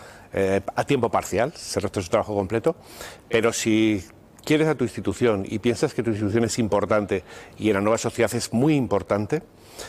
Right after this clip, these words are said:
bueno, pues que tu institución tenga, mm, logros que no tienen por qué ser tuyos personales, pueden ser de, de otras personas, que haya nuevas titulaciones, que haya egresados que triunfen, que haya investigadores que triunfen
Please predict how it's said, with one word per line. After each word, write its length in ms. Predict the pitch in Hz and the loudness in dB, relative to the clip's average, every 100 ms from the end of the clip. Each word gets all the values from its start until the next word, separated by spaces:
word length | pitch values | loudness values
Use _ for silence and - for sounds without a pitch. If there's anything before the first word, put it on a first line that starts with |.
| - | -6
bueno, 260 | - 117 80 | -2 0 -2
pues 140 | 101 | -6
que 120 | - 98 | -4 -2
tu 100 | 95 | -2
institución 680 | 104 92 82 117 107 107 - - - - - | -4 -4 0 2 2 -4 -8 -20 -20 -20 -6
tenga, 520 | - 110 107 104 92 | -2 2 4 2 0
mm, 680 | 90 - - 50 50 50 - | -2 -10 -12 -10 -10 -8 -2
logros 380 | 104 151 120 90 | 2 2 2 -2
que 160 | - 90 - | -4 -6 -4
no 120 | 95 98 | -6 -2
tienen 200 | 135 117 | 0 0
por 140 | 117 | -2
qué 100 | 113 | -4
ser 100 | 95 - | -10 -4
tuyos 180 | 117 98 | 0 0
personales, 400 | - - 117 113 | -2 -2 0 0
pueden 220 | - 98 | 0 -2
ser 140 | - 92 | 0 0
de, 160 | 98 | 0
de 120 | 82 | 0
otras 240 | 98 110 104 | 0 0 -2
personas, 440 | 101 - 120 110 | -2 0 0 2
que 80 | 110 | 2
haya 60 | 104 | 2
nuevas 240 | 113 113 | 2 0
titulaciones, 720 | 110 101 92 - 113 107 95 - - - - | -4 0 0 2 2 2 -2 -8 -16 -18 -10
que 120 | - | 0
haya 180 | 113 117 | 2 4
egresados 540 | 107 110 - 113 110 - | 4 2 2 2 2 0
que 360 | 117 107 104 | 2 4 4
triunfen, 600 | - 110 120 110 110 104 | 2 0 0 2 0 0
que 100 | - | 2
haya 140 | 107 107 | 2 2
investigadores 680 | 101 98 110 95 101 107 | 2 0 2 2 4 2
que 120 | - 98 | 0 0
triunfen 440 | 110 117 147 147 | 2 2 0 -2